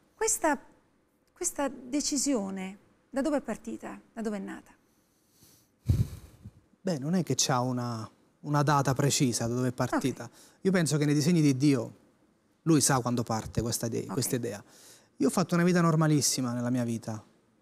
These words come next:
Speaker 2: da ragazzo in parrocchia, per carità, frequentavo la parrocchia, catechista, il coro, io
Speaker 1: Di
Speaker 2: sono
Speaker 1: dov'è lei? Di
Speaker 2: io
Speaker 1: dov'è?
Speaker 2: di Avezzano.
Speaker 1: Avezzano.
Speaker 2: Avezzano. Per cui, eh, partecipavo spesso alle, in parrocchia,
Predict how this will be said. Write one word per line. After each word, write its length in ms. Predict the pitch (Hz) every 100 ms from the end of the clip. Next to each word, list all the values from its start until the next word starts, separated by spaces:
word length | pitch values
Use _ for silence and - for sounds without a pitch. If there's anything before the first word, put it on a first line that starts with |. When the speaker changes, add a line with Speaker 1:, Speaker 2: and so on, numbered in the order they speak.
| _ _
Speaker 2:
da 160 | 135
ragazzo 540 | 127 123 135 143 - 123
in 80 | 113
parrocchia, 680 | 110 104 127 143 - 120 -
per 120 | 127
carità, 420 | - 117 117 110 104 - _ _ _
frequentavo 600 | 135 127 117 139 135 131
la 80 | 120
parrocchia, 440 | 117 139 147 127
catechista, 560 | 120 120 113 160 - 120
il 100 | 107
coro, 580 | - 139 131 123 113 123
io 140 | 131 120
Speaker 1:
Di 40 | 302
Speaker 2:
sono 40 |
Speaker 1:
dov'è 260 | 349 269 202
lei? 240 | 202 196 202
Di 60 |
Speaker 2:
io 40 | 226
Speaker 1:
dov'è? 80 | 180
Speaker 2:
di 40 |
Avezzano. 520 | 139 127 - 101 95 - -
Speaker 1:
Avezzano. 400 | 208 - - 139
Speaker 2:
Avezzano. 340 | 117 - - - _ _ _ - _ _
Per 140 | - 220
cui, 280 | 202 170 143
eh, 80 | 131
partecipavo 1300 | 143 - 131 139 139 135 131 131 127 120 117 117 113
spesso 560 | - - 135 - 123 113
alle, 600 | 113 113 113 110 - -
in 80 | 139
parrocchia, 460 | 143 190 - -